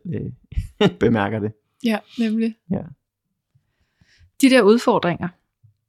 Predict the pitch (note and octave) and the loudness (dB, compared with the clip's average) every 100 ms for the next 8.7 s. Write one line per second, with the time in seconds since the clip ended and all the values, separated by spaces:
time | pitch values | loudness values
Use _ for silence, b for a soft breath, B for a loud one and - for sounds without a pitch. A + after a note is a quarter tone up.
0 | _ _ _ _ _ G#3 A3+ A3+ C4 C4 | _ _ _ _ _ -2 0 2 2 0
1 | C4+ B3+ A3+ G#3+ B3 C#4 - _ _ A3 | 2 2 2 2 2 -2 -8 _ _ -6
2 | G3+ - G#3+ - C#4 B3+ B3+ - A#3 A3 | -6 -8 -10 -4 -2 -2 -2 0 0 0
3 | C4+ - _ _ _ - G#3 F#3+ F#3+ F#3+ | -6 -12 _ _ _ 0 2 2 0 -2
4 | F3+ _ _ G3+ G3+ - G3+ F#3+ F3+ F3+ | -4 _ _ -6 -4 -2 0 0 0 0
5 | G#3 B3 G#3+ F#3+ G3+ A3+ - G3 F#3 F#3 | 2 2 2 2 0 -2 -4 -2 -2 -2
6 | F#3+ _ _ _ _ _ _ _ - A#3 | -6 _ _ _ _ _ _ _ 2 4
7 | A#3+ C4 A#3+ G#3+ G#3 C#4 G#3+ G#3+ G3+ G#3 | 6 6 4 4 2 0 0 0 0 0
8 | G#3 F3 - F#3+ A3 - | 0 -2 -2 -4 -4 -10